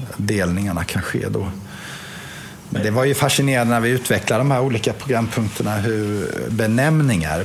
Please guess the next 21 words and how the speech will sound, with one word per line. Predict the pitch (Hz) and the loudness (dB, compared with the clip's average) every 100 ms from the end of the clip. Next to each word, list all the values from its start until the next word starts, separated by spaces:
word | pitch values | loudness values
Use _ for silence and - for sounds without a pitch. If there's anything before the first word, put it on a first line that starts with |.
| - | -2
på | 107 | -2
olika, | 98 85 - - | -2 -2 -2 -2
eh, | 82 90 71 - - 50 - - | -2 -6 -8 -10 -8 -6 -4 -4
aktiviteter | - 101 98 - 104 90 101 | -2 -2 -2 -2 -2 -2 -4
kan | - 101 98 | -2 0 0
va-, | 90 90 62 58 67 - | 0 -2 -4 -4 -6 -2
påverka | 117 95 95 92 | 0 0 0 0
hämmande | 127 131 131 82 113 117 110 90 - - - 107 123 | 0 0 0 0 0 0 -2 -4 -10 -12 -8 -6 -2
eller | 113 104 98 95 92 92 | 0 2 0 0 -2 -2
uppmuntrande. | 104 107 110 87 - 117 110 101 | -4 -2 -2 -2 -2 -2 -2 -2
Det | 107 | -2
var | 110 | -2
ju | 107 | -2
också, | 104 - 107 98 98 | -4 -4 -4 -2 -2
det | 104 | 0
har | 117 | 0
jag | 117 | 0
lärt | 107 101 | -2 -2
mig | 110 | 0
mycket | 104 95 - | 0 -2 -4
på. | - - | -4 -6